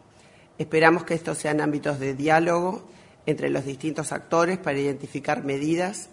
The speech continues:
y acciones que sean aplicables a nuestra realidad y posibilidades del país. También es necesario que la transición sea lo más justa posible, por lo que promovemos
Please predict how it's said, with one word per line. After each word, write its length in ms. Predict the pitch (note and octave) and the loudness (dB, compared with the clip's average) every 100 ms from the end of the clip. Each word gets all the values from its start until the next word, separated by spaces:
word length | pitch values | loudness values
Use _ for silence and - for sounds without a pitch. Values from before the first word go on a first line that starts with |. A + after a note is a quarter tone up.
| - - | -14 -6
y 80 | |
acciones 580 | C#3+ - - D#3+ E3+ F3+ | -6 -4 -4 0 0 -2
que 100 | F#3 | -6
sean 220 | - D3+ | -4 -2
aplicables 800 | D3 C#3+ C3+ D3+ D3+ D#3 F3+ - - - - | -2 -4 -2 4 4 2 -2 -8 -16 -20 -12
a 120 | - D3 | -2 0
nuestra 360 | D3+ D3 C#3+ | 0 0 -4
realidad 680 | C#3+ C#3+ C#3 D3 D3 F3 - - | -2 -4 -2 0 2 0 -4 -12
y 80 | D3+ | -10
posibilidades 720 | D3 C#3+ C#3 C3 C3+ C#3 C#3 C3 | -8 -8 -6 -6 -2 -2 -2 -4
del 160 | C3 | -6
país. 500 | C3+ G#2 D#2 - - - - _ - - - - _ - - - - - | -4 -4 -4 -10 -14 -20 -20 _ -20 -20 -20 -20 _ -20 -20 -20 -20 -4
También 680 | D#3+ D#3 D#3+ F3+ G3+ A3+ - - - - | 0 4 6 6 4 0 -8 -20 -20 -6
es 120 | F3+ | -2
necesario 580 | F3 F3 D#3+ E3 D#3+ E3 | 0 -2 -2 0 2 0
que 120 | D#3+ | 0
la 220 | D3 C#3+ C#3 | 0 0 0
transición 1000 | C#3+ C#3+ - C#3 - D#3+ E3 F#3+ B3+ - - - - - - | -2 -4 -6 -10 -4 2 4 2 -2 -12 -20 -20 -20 -20 -10
sea 320 | - F3+ F#3 | -2 4 6
lo 120 | E3 | 6
más 120 | D#3 D3+ | 2 0
justa 340 | D#3+ D#3 D#3 | -2 -2 -2
posible, 640 | C#3 C3+ C#3+ C3 B2 - - - - - - | -2 -4 -4 -4 -6 -10 -18 -20 -20 -20 -10
por 140 | - D3+ | 2 2
lo 100 | D3 | 4
que 100 | D3 | 0
promovemos 840 | D3 D3 D3 D#3+ E3+ F#3+ A3 - | 0 2 2 2 2 0 -2 -8